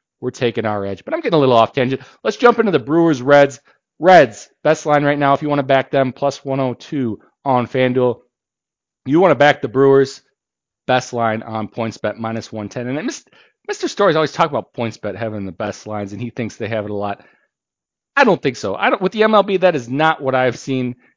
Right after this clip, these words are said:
when I go to place my bets. I do not see PointsBet having the best lines, though <laughs> they don't take my bets, so I'm generally ignoring any numbers they have.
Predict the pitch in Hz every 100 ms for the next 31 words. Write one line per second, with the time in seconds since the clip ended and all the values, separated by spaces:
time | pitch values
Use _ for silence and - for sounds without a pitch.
0 | _ 135 139 135 127 123 131 120 127 117
1 | 113 - 127 123 139 143 131 - 120 -
2 | 117 - 117 104 - _ _ _ _ -
3 | 117 120 110 117 - 120 120 151 226 226
4 | - _ - 208 214 208 196 196 190 156
5 | 147 135 - 147 156 147 165 151 165 143
6 | 131 - _ _ _ 139 135 143 139 135
7 | 131 135 127 127 123 117 107 120 107 117
8 | 107 107